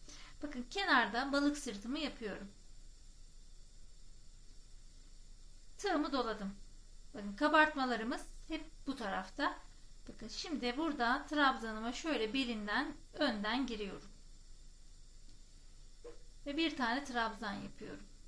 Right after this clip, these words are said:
Tığımı doladım. Tekrar bakın yanındaki balık sırtımı yapıyorum. İki. Bir, iki zincir, tığımı doladım.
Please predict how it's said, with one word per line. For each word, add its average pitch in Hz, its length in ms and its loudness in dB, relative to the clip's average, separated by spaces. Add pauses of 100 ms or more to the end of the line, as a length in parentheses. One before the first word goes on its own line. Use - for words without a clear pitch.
(460)
Tığımı 294 360 2
doladım. 208 460 0 (320)
Tekrar 294 600 6
bakın 240 240 -4
yanındaki 269 760 0 (1700)
balık 269 260 0
sırtımı 202 420 -4
yapıyorum. 214 580 -4 (4000)
İki. - 220 -10 (560)
Bir, 269 480 -2
iki 294 240 -2
zincir, 311 560 0
tığımı 277 320 0
doladım. 269 560 0